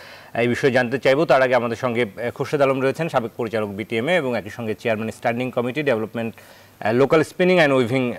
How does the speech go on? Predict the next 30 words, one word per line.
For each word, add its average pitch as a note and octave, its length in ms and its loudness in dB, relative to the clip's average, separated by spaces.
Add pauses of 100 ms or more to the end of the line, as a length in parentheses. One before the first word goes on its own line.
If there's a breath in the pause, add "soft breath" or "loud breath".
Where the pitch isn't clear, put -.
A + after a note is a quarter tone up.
(100)
of G#2 60 -4 (120)
বিটিএমএ। G#2 460 -4 (440 loud breath)
আহ, A2+ 440 0
উম, G#2+ 420 -6
জনাব A#2 260 -2
খোরশেদ C#3 240 0
আলম, E3 120 6
আপনার D#3 280 2
কাছ D#3 180 -4
থেকে E3 160 -6
একটু E3 160 -6
জানতে C#3 220 2
চাইবো, B2+ 180 0
যেটি A#2+ 180 -2
শামস B2 280 -6
মাহমুদও C3 220 -4
বলছিলেন A#2 380 -6
যে G#2+ 80 -6
বিশ্ববাজারে A#2 480 -2
আমরা G#2+ 160 -6
দেখছি A#2 280 -6
যে A#2 120 0
র A2 160 6
ম্যাটেরিয়ালসের C#3+ 600 -2
দাম B2 200 2
বেড়ে C3 160 2
যাওয়ার C3+ 220 4
কারণে C3 240 0
কিন্তু B2 240 -4
আসলে, B2 280 -4